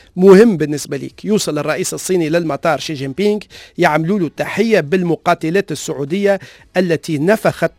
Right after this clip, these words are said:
دخان في سماء السعودية يعبر على أعلام وألوان وأعلام الصين، ثم استقبال تاريخي متاع خيالة، ثم وصول للقصر الملكي. الرئيس الأمريكي جو بايدن جاء قبل أشهر للسعودية،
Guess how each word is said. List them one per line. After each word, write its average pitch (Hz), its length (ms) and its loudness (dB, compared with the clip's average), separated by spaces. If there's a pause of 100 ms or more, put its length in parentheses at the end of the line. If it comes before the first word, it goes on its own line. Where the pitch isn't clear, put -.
(340)
دخان 147 600 2
في 180 180 -6
سماء 170 320 -2
السعودية 156 600 -2
يعبر 151 580 -2
على 147 320 -4 (140)
أعلام 165 500 -2 (240)
وألوان 196 680 4
وأعلام 160 880 0
الصين، 139 680 -8 (320)
ثم 165 180 0
استقبال 151 580 -4
تاريخي 151 440 -4
متاع 131 200 -4
خيالة، 160 500 -6
ثم 170 280 -8
وصول 143 300 -6
للقصر 131 380 -10
الملكي. 127 480 -10 (600)
الرئيس 277 280 6
الأمريكي 185 420 2
جو 147 200 0
بايدن 170 360 0
جاء 220 220 0
قبل 226 300 0
أشهر 190 260 -2
للسعودية، 147 640 -6